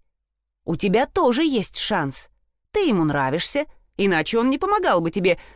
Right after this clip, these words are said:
так часто и не проводил бы с тобой время. А значит, ты ничего не потеряешь.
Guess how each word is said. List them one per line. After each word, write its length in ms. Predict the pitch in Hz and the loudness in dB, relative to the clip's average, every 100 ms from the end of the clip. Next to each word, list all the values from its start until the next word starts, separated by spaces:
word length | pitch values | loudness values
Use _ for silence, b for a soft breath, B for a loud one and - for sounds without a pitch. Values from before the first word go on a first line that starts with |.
| B - | B -2
так 200 | 185 - | -2 -2
часто 560 | - 185 311 - 180 B B | -2 0 0 -2 -4 B B
и 100 | 196 | -2
не 120 | 185 160 | -2 0
проводил 480 | 151 147 135 139 | -2 -2 -2 -2
бы 80 | 170 | -2
с 80 | - | -2
тобой 260 | 349 381 359 | -2 -2 -2
время. 420 | 175 139 120 127 _ _ _ _ _ _ _ - | -2 -2 -4 -10 _ _ _ _ _ _ _ -10
А 160 | 185 190 | -4 -2
значит, 600 | 175 202 247 - 311 - _ | 0 0 0 0 -4 -4 _
ты 240 | 208 247 | -2 2
ничего 520 | 269 233 - 220 185 226 | 2 2 0 -2 0 0
не 140 | 220 | 0
потеряешь. 720 | 214 214 208 156 120 - - | -2 -2 -2 -2 -6 -8 -10